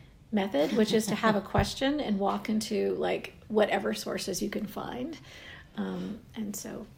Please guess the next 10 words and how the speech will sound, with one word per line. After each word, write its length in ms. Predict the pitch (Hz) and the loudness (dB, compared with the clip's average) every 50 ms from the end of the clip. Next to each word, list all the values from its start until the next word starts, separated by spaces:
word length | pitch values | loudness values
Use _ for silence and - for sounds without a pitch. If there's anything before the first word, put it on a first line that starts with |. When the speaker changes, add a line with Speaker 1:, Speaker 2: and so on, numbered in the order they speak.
| - - - - | -20 -20 -10 -6
Speaker 1:
it, 200 | 226 226 - - - - - - - - - - - | -6 -6 -6 -8 -20 -20 -20 -20 -20 -20 -20 -12 -10
it, 180 | - - - - - - - - - - - - - - - - - - - | -10 -10 -12 -18 -20 -20 -20 -20 -20 -20 -20 -20 -20 -20 -20 -20 -8 0 2
I 60 | 226 | 2
use 280 | 214 208 226 226 220 233 | 4 6 4 4 4 2
a, 140 | 202 202 220 | 0 0 2
I 60 | 214 | 2
use 360 | 214 202 208 208 202 202 - - - | 4 4 6 4 2 0 -4 -8 -4
newspapers, 840 | 226 214 226 233 226 - - 226 226 - 233 214 208 208 208 - - - - - - - - - - - | 0 2 2 2 2 2 0 0 0 2 0 0 0 0 -4 -8 -12 -14 -20 -20 -20 -20 -20 -20 -20 -20
plays, 720 | - - - 214 208 202 202 202 202 202 202 202 - - - - - - - - - - - - - - - - - - | -16 -2 0 2 4 4 4 4 2 2 0 -2 -4 -10 -16 -20 -20 -20 -20 -20 -20 -20 -20 -20 -20 -20 -20 -20 -20 -20
films. 840 | - - - 233 220 208 214 208 208 208 214 220 - - - - | -14 2 6 8 8 8 8 6 4 2 2 0 -2 -4 -6 -10